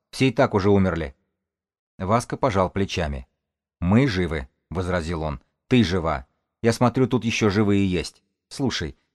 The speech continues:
мы сейчас повернёмся и уедем, а ты останешься одна. Валяй, езжай отсюда на!" Она гордо вздёрнула подбородок. "Я не одна". "А это всё равно, что одна", — сказал Гонсалес.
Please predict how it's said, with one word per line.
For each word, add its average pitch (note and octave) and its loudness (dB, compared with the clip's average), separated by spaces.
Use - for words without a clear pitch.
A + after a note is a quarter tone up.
мы B2 4
сейчас B2+ 0
повернёмся B2 2
и C3 -4
уедем, F2+ 0
а G#2 -4
ты C3 0
останешься G2+ 0
одна. D#2+ -4
Валяй, A#2 0
езжай C3 2
отсюда B2+ 0
на!" A#2 6
Она F2+ -2
гордо A#2 0
вздёрнула F#2 0
подбородок. E2 -4
"Я B2 2
не C3 4
одна". F2 0
"А G#2+ -2
это A2 -4
всё - -4
равно, A2 4
что - -2
одна", — G2+ 0
сказал D#2 -6
Гонсалес. D#2 -6